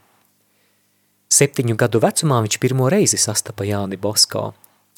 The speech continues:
Vienpadsmit gadu vecumā viņš šo priesteri izvēlējās par savu garīgo tēvu. Divpadsmit gadu vecumā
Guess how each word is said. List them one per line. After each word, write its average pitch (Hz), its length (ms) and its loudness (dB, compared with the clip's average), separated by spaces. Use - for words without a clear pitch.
Vienpadsmit 113 560 0
gadu 107 240 0
vecumā 127 480 0
viņš 127 160 -2
šo 123 160 0
priesteri 127 480 0
izvēlējās 120 640 2
par 117 160 -4
savu 113 240 0
garīgo 98 560 -2
tēvu. 101 400 -8
Divpadsmit 123 540 2
gadu 107 180 -2
vecumā 110 400 -2